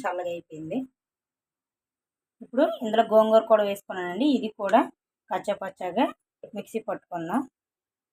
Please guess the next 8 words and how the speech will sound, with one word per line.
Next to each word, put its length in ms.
ఇదిగోండి, 300
ఇలా 140
మిక్సీ 220
పట్టుకున్నాను. 580
ఇప్పుడు 200
ఇది 100
పోపు 260
పెట్టుకుందాం. 500